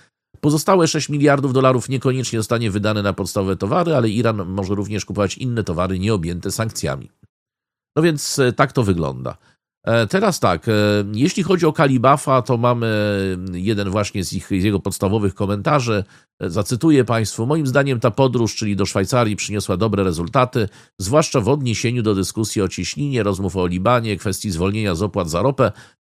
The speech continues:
e, oraz kwestii uwolnienia zamrożonych funduszy, co jest jednym z, e, kroków, które podejmujemy. Oczywiście uważamy, że jesteśmy dopiero na początku tej drogi i musimy kontynuować nasze wysiłki”.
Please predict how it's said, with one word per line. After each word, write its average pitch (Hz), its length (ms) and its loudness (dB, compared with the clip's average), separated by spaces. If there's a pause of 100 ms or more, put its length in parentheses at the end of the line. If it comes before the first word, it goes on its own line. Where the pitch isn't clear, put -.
(120)
e, 104 140 0
oraz 156 260 4
kwestii 135 380 -2
uwolnienia 110 400 0
zamrożonych 101 500 0
funduszy, 110 400 -2
co - 140 -4
jest 92 140 -2
jednym 98 300 -4
z, - 140 -6
e, 92 200 0
kroków, 143 420 0
które 107 240 0
podejmujemy. 98 640 0 (380)
Oczywiście 180 460 0
uważamy, 131 380 2
że 113 60 0
jesteśmy 113 300 -2
dopiero 101 300 0
na 101 120 -2
początku 107 440 -2
tej 87 180 -2
drogi 123 260 0
i 110 60 -2
musimy 98 320 -4
kontynuować 92 600 -2
nasze 82 220 -4
wysiłki”. 110 560 0